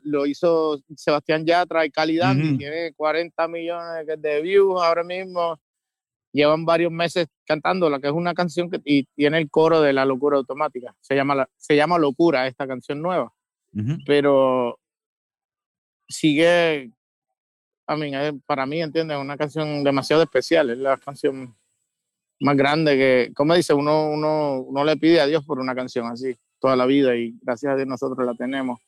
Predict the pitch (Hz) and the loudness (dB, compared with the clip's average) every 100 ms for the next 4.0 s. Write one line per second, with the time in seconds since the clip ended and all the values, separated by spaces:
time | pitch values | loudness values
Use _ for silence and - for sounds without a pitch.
0 | _ _ - 143 156 151 175 175 139 - | _ _ 0 2 2 2 0 0 -4 -8
1 | 135 165 151 - 131 123 113 123 131 143 | -10 -10 -10 -12 -10 -10 -10 -6 -6 -6
2 | 131 117 117 113 127 135 180 208 156 139 | -8 -6 -8 -4 -4 0 2 4 2 -2
3 | 127 _ _ _ _ _ _ _ - 147 | -8 _ _ _ _ _ _ _ -2 -2